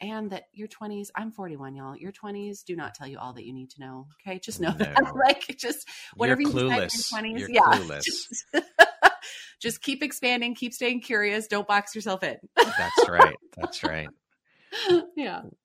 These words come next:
Speaker 2: What would you say is one of the most important things you've learned in your life? And what was your life like before learning it? And what was your life like after you learned it?
Speaker 1: Hmm. Mm. Interesting. I guess along that line, uh, I really, I guess it, it's hard to say if it's just 'cause of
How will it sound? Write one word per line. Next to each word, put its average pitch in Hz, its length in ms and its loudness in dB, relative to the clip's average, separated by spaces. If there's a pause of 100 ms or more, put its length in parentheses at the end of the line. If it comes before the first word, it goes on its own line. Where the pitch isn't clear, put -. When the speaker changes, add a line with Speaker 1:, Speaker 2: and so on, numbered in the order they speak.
(140)
Speaker 2:
What 190 240 -4
would 277 160 -8
you 165 140 -8
say 110 300 -2
is 101 160 -4
one 95 140 -6
of 90 80 -8
the 87 60 -6
most 87 300 -8
important 82 420 -8
things 85 240 -12
you've 78 120 -10
learned 78 280 -8
in 80 120 -10
your 76 120 -8
life? 71 340 -10
And - 120 -14
what 82 140 -10
was 87 120 -10
your 85 120 -8
life 85 240 -10
like 85 220 -16
before 85 420 -10
learning 98 320 -6
it? 127 160 -10
And - 100 -20
what - 100 -14
was 98 120 -14
your - 100 -14
life 87 200 -14
like 87 240 -16
after 90 300 -14
you 82 80 -10
learned 78 260 -10
it? 78 120 -12 (600)
Speaker 1:
Hmm. 156 420 -14 (580)
Mm. 190 240 -8 (580)
Interesting. 139 380 -16
I 143 40 -16
guess - 220 -18
along 160 480 -12
that 156 220 -14
line, 160 600 -10
uh, 160 260 -12
I 175 120 -12
really, 196 540 -6
I 160 240 -10
guess 170 320 -14
it, - 220 -14 (180)
it's - 100 -20
hard 226 160 -10
to 254 60 -20
say 160 380 -6
if 151 120 -14
it's 151 160 -18
just - 200 -18
'cause 156 140 -20
of - 60 -20